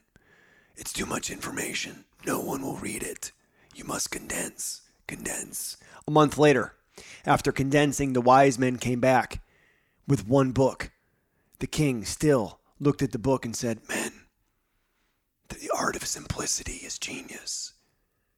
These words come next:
Simplify. Simplicity equals speed." And as the men took the book and they simplified and they eliminated, they prioritized and they executed, they came back to the king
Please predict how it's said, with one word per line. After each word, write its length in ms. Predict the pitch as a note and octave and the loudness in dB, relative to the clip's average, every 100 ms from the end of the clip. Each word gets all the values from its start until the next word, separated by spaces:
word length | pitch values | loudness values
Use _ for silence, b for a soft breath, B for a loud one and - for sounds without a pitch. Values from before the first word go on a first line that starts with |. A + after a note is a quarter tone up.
| _ _ _ _ _ - | _ _ _ _ _ -10
Simplify. 800 | - - - - - - - - _ _ _ _ _ _ _ _ _ - | -8 -8 -10 -12 -10 -10 -10 -16 _ _ _ _ _ _ _ _ _ -8
Simplicity 840 | - - - - - - - - | -8 -8 -8 -6 -6 -8 -14 -16
equals 640 | - - - - - - - b - | -12 -10 -10 -14 -12 -12 -12 b -10
speed." 800 | - - - - - - - - _ _ B B B B | -4 -4 -4 -6 -10 -14 -18 -20 _ _ B B B B
And 100 | G#3 | 8
as 160 | F#3 B2+ | 8 8
the 60 | |
men 260 | C3+ C#3+ C3 | 6 6 6
took 200 | - - | 0 -2
the 60 | B2 | 0
book 300 | C3+ B2 B2 | 2 2 2
and 100 | A2+ | -2
they 120 | G#2+ | -2
simplified 720 | - A2+ A2 - A2+ G#2 G#2 | -6 -6 -6 -2 0 0 -4
and 80 | A#2+ | -6
they 140 | A2 G#2+ | -4 -2
eliminated, 600 | G#2+ A2 G2 F#2+ F#2+ - - | -4 -4 -6 -8 -10 -16 -4
they 140 | A#2+ | -2
prioritized 800 | - A#2+ A#2 A2 A2 G2+ F#2+ - - | 0 2 2 2 0 -2 -4 -6 -6
and 100 | A#2+ | -4
they 100 | A#2 | -4
executed, 640 | A2+ - G#2 - G#2+ G2+ B B B | -4 -6 -10 -6 -4 -6 B B B
they 100 | A#2+ | -8
came 240 | - A#2 G2+ | -4 -4 0
back 240 | G#2+ G2 | -2 -2
to 80 | G#2+ | -8
the 120 | F#2+ | -10
king 420 | - A2 F#2+ E2+ | -6 -6 -6 -10